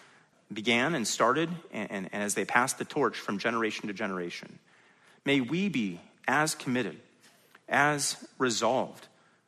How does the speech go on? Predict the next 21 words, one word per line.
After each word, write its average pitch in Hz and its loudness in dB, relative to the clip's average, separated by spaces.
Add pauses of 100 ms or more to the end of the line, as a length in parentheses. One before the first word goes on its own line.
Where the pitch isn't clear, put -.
(180)
to 135 -2
stand 160 2
for 117 -2
the 95 -2
word, 82 -6 (240)
to - -2
stand 151 2
for - -4
the 120 -4
truth 180 -4
of 107 -6
the 101 -4
word, 80 -8
to, 131 0
to, 127 -4 (120)
to 151 -2
work 151 2
hard 165 4
and 104 -2
to 117 0
labor 107 0